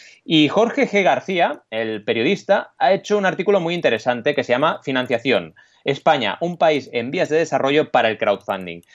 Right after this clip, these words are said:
Y está súper bien porque es muy crítico Jorge García y la verdad es que lo celebramos desde aquí porque coge el artículo,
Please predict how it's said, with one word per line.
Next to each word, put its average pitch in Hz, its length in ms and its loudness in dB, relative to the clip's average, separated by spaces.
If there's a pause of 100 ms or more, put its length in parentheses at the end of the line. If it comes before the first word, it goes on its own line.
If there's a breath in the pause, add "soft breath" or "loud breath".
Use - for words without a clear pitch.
(140 soft breath)
Y 147 100 0
está 147 160 2
súper 202 280 2
bien 208 240 0
porque 143 240 0
es 165 100 0
muy 208 180 -2
crítico 127 640 -2
Jorge 120 320 -2
García 98 400 0
y 98 60 0
la 98 100 2
verdad 110 220 2
es 139 100 0
que 196 280 0
lo 110 200 -6
celebramos 107 460 0
desde 160 140 2
aquí 165 280 0 (380 soft breath)
porque 123 360 0
coge 156 220 2
el 202 80 4
artículo, 120 680 -2